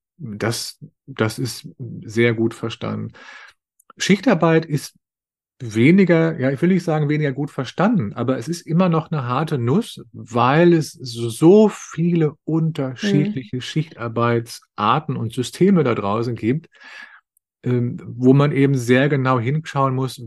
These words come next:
Speaker 1: was ist die Tätigkeit, wie ist das Arbeitsumfeld, ähm, was kann man überhaupt machen? Sind, sitz-, sitzen die Menschen an
Speaker 2: Mhm.
Speaker 1: Arbeitsplätzen oder laufen die rum? Verlassen
Speaker 2: Mhm.
Speaker 1: die die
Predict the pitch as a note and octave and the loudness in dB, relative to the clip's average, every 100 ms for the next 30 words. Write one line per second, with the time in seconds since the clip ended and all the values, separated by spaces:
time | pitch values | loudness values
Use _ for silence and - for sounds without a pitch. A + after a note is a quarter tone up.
0 | G#2+ A2+ G#2+ A2+ A#2 C3+ B2 B2 C3+ - | -16 -16 -16 -14 -14 -14 -4 0 0 -2
1 | D#3 - C#3+ - B2+ C#3+ D3 - C#3 C3+ | -6 -2 -4 2 2 2 0 -4 -2 0
2 | C#3 A#2 D3 D#3 - C#3+ G#2 A#2+ C#3 C3+ | 0 -2 -2 -2 -2 -4 -2 0 2 0
3 | - C3 C3+ - C3+ C3 C3 - _ - | -2 -4 -4 -4 -2 0 -2 -4 _ -20
4 | - _ _ _ - B2+ B2+ B2+ A2 - | -20 _ _ _ -8 -4 -2 -4 -10 -14
5 | - _ A#2 - B2+ - _ - - C3+ | -20 _ -8 -4 -4 -4 _ -10 -2 4
6 | F#3+ E3 C#3 B2+ A#2 B2 A#2+ D3 D3 B2 | 4 4 4 4 2 0 0 0 0 -2
7 | G#2 A2+ C3+ _ B2+ C3 D3 - B2 C#3 | -2 -4 -4 _ -2 -2 -2 -10 -4 -4
8 | - F#3 E3 E3+ D#3+ F#3 F#3+ E3+ D3+ D#3 | -4 0 2 4 4 2 -2 -4 -4 -2
9 | D#3 D#3+ D#3+ D#3 - E3+ E3+ E3+ D#3+ C#3 | -2 0 0 -2 -8 -8 -6 -6 2 4
10 | C#3 C#3+ D3 - C3+ C#3 E3 C4+ A#2+ _ | 6 6 2 2 2 2 2 0 -2 _
11 | _ _ _ _ - - C3+ G#3+ D#3 D3 | _ _ _ _ 0 2 2 2 0 0